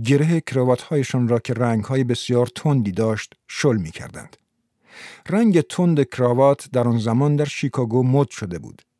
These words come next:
برای بچه‌های آل کاپون این کار را رایج کرده بودند تا تندی رنگ کراوات‌ها چشم پلیس را بزند و مانع از تشخیص ایشان شود. نام بازیکنان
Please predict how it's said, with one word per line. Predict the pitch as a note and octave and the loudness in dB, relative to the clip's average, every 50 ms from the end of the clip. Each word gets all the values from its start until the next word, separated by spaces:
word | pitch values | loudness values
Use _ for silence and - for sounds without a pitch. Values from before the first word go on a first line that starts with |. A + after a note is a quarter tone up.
| _ _ _ _ _ _ _ _ _ - | _ _ _ _ _ _ _ _ _ -2
برای | G#2 A#2 A#2+ A#2+ | 0 2 2 2
بچه‌های | A#2 - - - B2+ C3+ D3 D#3+ | 2 0 -2 -2 0 2 2 2
آل | G#2+ C3+ C3+ | 2 2 0
کاپون | A#2+ - - D3+ C#3 - - F3+ D3 A2+ F#2+ | 0 0 -2 -2 -2 0 0 2 2 2 0
این | - A#2 A#2+ | 0 0 -2
کار | A2 - C3+ B2 A#2 A#2 | -2 -2 -2 -2 -2 0
را | A#2 | -2
رایج | G#2+ A2 A2 G#2 A2 A2 - - | 0 0 0 0 0 -2 -2 -4
کرده | - A2+ G#2 G#2+ A#2+ | -4 -4 -4 -2 -2
بودند | A#2 A#2 A2 A#2 A#2 A#2 A#2 A2+ - - - - - _ _ | -2 0 0 0 2 2 0 0 -2 -8 -20 -20 -20 _ _
تا | - - C3+ B2+ | -4 -2 -2 -2
تندی | - - - C3+ B2+ B2+ B2 C3+ D#3 D#3 | -2 -2 -2 0 2 2 2 2 2 2
رنگ | C#3+ D3 C#3+ D3 C#3+ C3+ | 2 2 2 2 2 2
کراوات‌ها | C3 - - B2+ A#2+ A#2+ B2 A#2+ - - C#3+ D3 C#3+ - - - - | 0 0 0 2 2 4 2 2 0 0 0 0 -2 -4 -10 -20 -10
چشم | - - F3 D#3 - D#3+ C#3+ | -4 -4 -2 -2 0 -2 -2
پلیس | - - C3 A#2+ A#2+ A#2+ - - | -2 -2 0 0 0 0 -2 -2
را | B2+ A#2+ | -2 -2
بزند | A#2+ A#2 A#2+ C#3 C3 A2 A#2 G#2+ A2 G#2+ G#2 - | 0 2 2 2 2 2 0 0 0 -2 -2 -2
و | A2 A2+ | -2 0
مانع | A2 A#2+ B2+ C3 C3 C3+ D#3 | 0 2 2 2 2 2 2
از | D3 A#2+ - | 0 0 -2
تشخیص | - - B2+ A2+ - - - B2+ - - | -4 -6 -6 -6 -6 -6 -6 -6 -6 -6
ایشان | D3 A#2 G2+ - - - F2 - | -6 -6 -8 -8 -10 -10 -12 -12
شود. | - - - - - - _ _ _ _ _ _ _ _ _ _ _ _ _ _ _ _ _ _ _ - - - - - - | -12 -14 -14 -14 -16 -18 _ _ _ _ _ _ _ _ _ _ _ _ _ _ _ _ _ _ _ -20 -20 -20 -14 -4 0
نام | G3 F#3+ G#3 A3+ A3 G3+ | 2 2 4 4 4 4
بازیکنان | D#3+ C#3 C#3 C3 A#2+ B2 - - B2+ B2+ C#3 D3 D3 D3 - | 4 4 4 4 2 0 -2 -2 0 0 2 2 2 0 -2